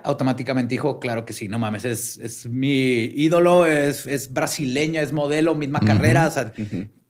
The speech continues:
Speaker 1: a este, Ana ha de haber visto ahí todo su futuro ya resuelto, güey. Ana había estudiado nutrición en la Universidad de Boston, pero decidió comenzar a estudiar en línea y aceptó la oferta de cuidar a los animales de Torres y encargarse de la cocina, la ropa y la limpieza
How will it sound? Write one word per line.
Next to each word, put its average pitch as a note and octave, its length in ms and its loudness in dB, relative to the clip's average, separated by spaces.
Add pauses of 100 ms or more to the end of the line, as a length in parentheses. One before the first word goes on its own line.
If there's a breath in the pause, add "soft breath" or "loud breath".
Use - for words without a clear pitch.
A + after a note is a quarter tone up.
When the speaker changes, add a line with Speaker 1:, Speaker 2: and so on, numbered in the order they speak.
(140)
Speaker 1:
a - 180 -8
este, F3 400 0
Ana F3 280 2
ha F#3 40 6
de F3+ 80 6
haber F3 100 4
visto F3 240 2
ahí E3 140 4
todo D#3+ 180 0
su E3+ 120 0
futuro D3 340 0
ya C#3 180 2
resuelto, C3 420 -4
güey. - 120 -18 (1000 loud breath)
Ana B3+ 280 8
había G#3+ 180 6
estudiado G#3 480 6
nutrición F#3+ 480 4
en A3 80 2
la E3+ 60 6
Universidad D3 320 4
de D3 60 4
Boston, E3+ 520 0
pero F#3 160 6
decidió E3 420 6
comenzar F3 460 4
a F3+ 60 6
estudiar D3 360 4
en E3 140 2
línea F#3 400 2
y F#3 120 4
aceptó F3+ 360 2
la G3 80 6
oferta G3 340 2
de G3 160 2
cuidar F3+ 400 4
a F3+ 80 4
los F3 180 2
animales F3+ 400 4
de A#3 100 2
Torres D#3 440 0
y F#3 140 0
encargarse F3 560 0
de E3 80 2
la C3+ 140 0
cocina, A#3+ 380 2
la F#3+ 140 2
ropa F#3+ 280 2
y - 20 0
la G3+ 80 4
limpieza G#3 500 2